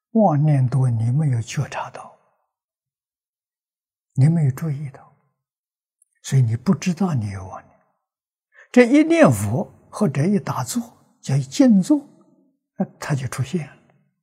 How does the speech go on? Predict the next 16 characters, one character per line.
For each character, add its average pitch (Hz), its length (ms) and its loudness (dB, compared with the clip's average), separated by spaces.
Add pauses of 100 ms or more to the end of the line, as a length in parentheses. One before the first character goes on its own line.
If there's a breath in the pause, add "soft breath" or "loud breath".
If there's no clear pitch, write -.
(2500)
啊， - 200 -4 (120)
绝 262 240 10
对 185 240 6
不 143 180 -2
是 - 340 -8 (380)
静 160 400 4
坐 240 340 -2 (400)
生 123 360 -4
妄 104 240 -10
念。 - 180 -20 (920)
啊， 147 180 -2
念 202 300 6
佛 - 720 -6
起 - 240 -8
妄 113 280 -4
念， 104 220 -16